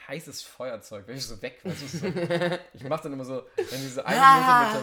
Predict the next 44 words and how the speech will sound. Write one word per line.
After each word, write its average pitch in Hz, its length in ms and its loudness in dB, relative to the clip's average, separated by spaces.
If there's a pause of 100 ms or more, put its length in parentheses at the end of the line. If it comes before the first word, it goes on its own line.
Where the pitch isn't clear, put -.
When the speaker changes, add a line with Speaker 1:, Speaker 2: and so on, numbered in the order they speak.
Speaker 1:
Mitteilung 117 80 -14
kommt, 143 320 -6
dann 123 180 -10
mach 143 140 -10
ich 139 100 -16
wirklich 143 220 -12
so 123 80 -18
die 107 200 -20
App - 200 -8
zu 180 240 -12
und 139 160 -10
werf 156 180 -4
mein 127 140 -10
Handy 180 240 -8
so 147 100 -4
aufs 135 140 -10
Bett. 139 280 -8 (140)
Und 123 80 -14
so, 113 140 -12 (160)
ah! 214 260 2 (400)
Äh! 226 440 4 (760)
Weißt 123 220 -10
du? 262 160 -14 (200)
So, 127 140 -14
ich 127 80 -10
hab 143 80 -8
mich 139 80 -14
Speaker 2:
Ja, - 60 -8
wie - 60 -6
viele 147 100 -2
Speaker 1:
verbrannt. 151 200 -4
Speaker 2:
Stunden 156 360 -12
sind 160 160 -14
es - 100 -20
denn 113 160 -16
dann? 123 240 -14 (320)
Speaker 1:
Ich - 100 -18
hab 120 120 -10
fünfundzwanzig 151 400 -10
Minuten, 117 320 -12
hab 92 80 -14 (100)
ich. 92 160 -20
Speaker 2:
Ach, 294 220 -8
okay. 151 420 -6